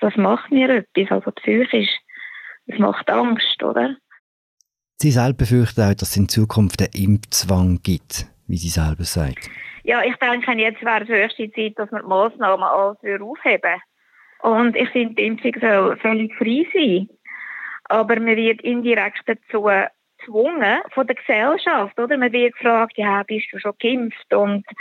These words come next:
Speaker 1: wenn es dann heisst, ja, nur die Geimpften dürfen ins Theater und ins Restaurant, das finde ich also völlig daneben. Das ist nicht, was, was die Schweiz au-, ausmacht.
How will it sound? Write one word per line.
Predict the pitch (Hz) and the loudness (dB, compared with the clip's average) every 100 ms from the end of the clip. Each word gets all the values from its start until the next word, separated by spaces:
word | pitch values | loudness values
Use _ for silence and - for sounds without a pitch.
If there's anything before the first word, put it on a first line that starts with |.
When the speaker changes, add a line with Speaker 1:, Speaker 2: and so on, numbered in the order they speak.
| - - - 220 _ _ | -10 -8 -8 -10 _ _
Speaker 1:
wenn | 208 208 | -4 -4
es | 226 | -2
dann | 233 233 | -2 0
heisst, | 196 202 220 - | 0 0 -2 -4
ja, | 220 208 208 | 0 2 0
nur | 208 214 | -2 -6
die | 233 208 202 202 - 262 247 | -8 -2 0 -2 -6 -14 -8
Geimpften | 185 226 262 269 233 | -4 -2 -2 -2 0
dürfen | 214 233 226 | 0 0 -2
ins | 226 | -2
Theater | - 214 214 220 226 214 | 0 2 2 2 -2 -4
und | 214 | -6
ins | 214 | -6
Restaurant, | 214 196 226 - 208 196 202 - _ - - - _ - | -2 -2 -2 -2 0 0 -2 -8 _ -20 -20 -20 _ -8
das | 214 | -2
finde | 226 220 208 | 0 0 0
ich | 196 | 0
also | 208 | -2
völlig | 196 190 208 247 - | 0 0 2 -2 -4
daneben. | 330 302 185 185 180 - - - - | -2 -2 0 -2 -2 -6 -18 -14 -8
Das | 214 | -2
ist | 233 233 | 0 2
nicht, | 220 208 | 2 2
was, | 185 202 - - | 2 0 -2 -4
was | 214 202 - | -2 -2 -2
die | 226 285 | 0 0
Schweiz | - | 0
au-, | 285 277 311 | -2 0 0
ausmacht. | - 277 302 359 202 - - | 2 2 2 2 0 -2 -8